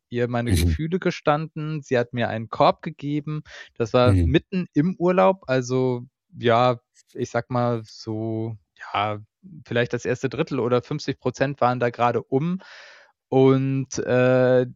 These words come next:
Speaker 1: dann, ja, wir waren in Südfrankreich und ich konnte nicht weg, sie konnte nicht weg.
Speaker 2: <laughs>
Speaker 1: Darüber hab ich nicht nachgedacht gehabt.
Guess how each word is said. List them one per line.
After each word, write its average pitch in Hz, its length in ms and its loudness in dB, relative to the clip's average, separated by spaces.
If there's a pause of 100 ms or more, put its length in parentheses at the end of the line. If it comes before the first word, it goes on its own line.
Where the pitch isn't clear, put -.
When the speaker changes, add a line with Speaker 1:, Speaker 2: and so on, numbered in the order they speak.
(140)
Speaker 1:
dann, 127 720 0
ja, 120 200 4
wir 120 120 0
waren 127 220 2
in 131 100 -4
Südfrankreich 156 880 0
und 135 220 -2 (180)
ich 175 140 0
konnte 190 260 2
nicht 180 200 -2
weg, 180 200 0
sie 139 220 -6
konnte 196 320 2
nicht 143 220 4
weg. 196 140 6 (260)
Speaker 2:
<laughs> 170 1600 2 (240)
Speaker 1:
Darüber 196 280 8
hab 196 120 6
ich 208 100 4
nicht 208 160 2
nachgedacht 139 580 2
gehabt. 165 460 2